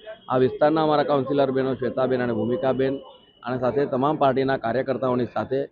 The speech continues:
મન કી બાતનો કાર્યક્રમ જોયો. આપના માધ્યમથી તમામ નાગરિકોને, ખાસ કરીને રાવપુરા વિધાનસભા વિસ્તારના તમામ નાગરિકોને વિનંતી કરું છું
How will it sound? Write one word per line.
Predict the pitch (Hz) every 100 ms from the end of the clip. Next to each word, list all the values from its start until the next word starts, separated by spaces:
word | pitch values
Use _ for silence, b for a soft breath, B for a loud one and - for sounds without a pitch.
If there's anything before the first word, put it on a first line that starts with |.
| _
મન | 117 107
કી | 123
બાતનો | 120 113 117
કાર્યક્રમ | 107 113 127 131
જોયો. | 123 131 147 - _ _ _ - _ _ _ 679 - - - - - _ _ _
આપના | 139 160 180
માધ્યમથી | 170 147 180 185 202
તમામ | 156 156 165
નાગરિકોને, | 160 160 165 185 196
ખાસ | 180 156
કરીને | - 147 160
રાવપુરા | 151 139 151
વિધાનસભા | 156 147 147 147
વિસ્તારના | 135 127 - 135 143 147
તમામ | 135 139 143
નાગરિકોને | 131 127 131 131 123 120
વિનંતી | 117 131 143 151
કરું | - 151 147
છું | -